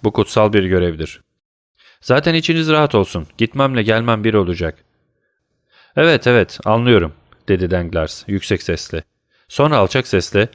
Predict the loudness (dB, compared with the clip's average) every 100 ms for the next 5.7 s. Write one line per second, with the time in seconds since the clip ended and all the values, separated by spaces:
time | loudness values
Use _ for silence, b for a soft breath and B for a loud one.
0 | b b b -4 -2 -2 -4 -4 -2 -4
1 | -2 -2 -2 -2 -2 -2 -2 -2 -2 0
2 | -2 -2 -2 -4 -2 -4 -2 0 0 -2
3 | -4 -4 -4 -4 -6 -4 -4 -4 -4 -4
4 | -4 -6 -4 -6 -6 -8 -10 b b b
5 | -2 -2 -2 -4 -2 -4 -8